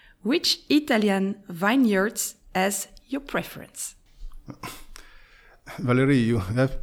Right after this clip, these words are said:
Speaker 2: asked me quite a few <laughs> difficult questions today because first I had to choose, you know, <laughs> between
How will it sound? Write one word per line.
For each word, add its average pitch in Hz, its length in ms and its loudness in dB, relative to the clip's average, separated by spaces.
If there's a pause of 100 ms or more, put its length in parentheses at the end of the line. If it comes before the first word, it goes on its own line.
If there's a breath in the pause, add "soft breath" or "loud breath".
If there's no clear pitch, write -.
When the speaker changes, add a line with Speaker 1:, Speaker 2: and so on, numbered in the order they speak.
Speaker 2:
asked 151 200 2
me 143 60 4
quite 120 260 0
a 113 40 -2
few 107 180 -4 (200)
<laughs> - 200 -14
difficult 107 380 4
questions 117 400 2
today 127 320 4
because 113 340 -4 (240)
first 151 340 2
I 127 60 4
had 104 140 2
to 101 80 -4
choose, 107 320 -2
you 101 60 -2
know, 90 120 -4
<laughs> 90 60 -4
between 90 500 -4